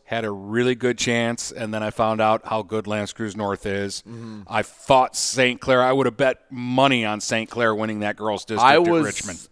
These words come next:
Speaker 2: yeah, I was not. I mean, go back and listen to Friday's show. I was not even worried that they would lose that game.
Speaker 1: And then, um, Memphis gets through,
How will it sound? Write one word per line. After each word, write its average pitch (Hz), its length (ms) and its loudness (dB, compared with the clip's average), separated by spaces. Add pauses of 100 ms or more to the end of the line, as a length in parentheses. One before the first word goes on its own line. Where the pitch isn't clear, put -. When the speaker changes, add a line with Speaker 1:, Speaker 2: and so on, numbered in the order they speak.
Speaker 2:
yeah, 123 180 0
I 117 200 2
was 139 240 -2
not. 120 360 0
I 127 60 -4
mean, 113 320 -12 (140)
go 131 120 -2
back 135 280 2
and 139 100 -8
listen 131 220 -8
to 123 60 -6
Friday's 120 360 -2
show. 113 240 -4
I 101 160 -2
was 117 220 -6
not 101 340 -6 (680)
even 143 300 -6
worried 139 600 2
that 117 180 -2
they 120 120 0
would 113 180 -4
lose 107 240 -6
that 92 200 -2
game. 87 280 -14 (1040)
Speaker 1:
And 151 180 4
then, 147 360 4 (840)
um, 113 500 -2 (640)
Memphis 131 460 2
gets - 340 2
through, 127 480 2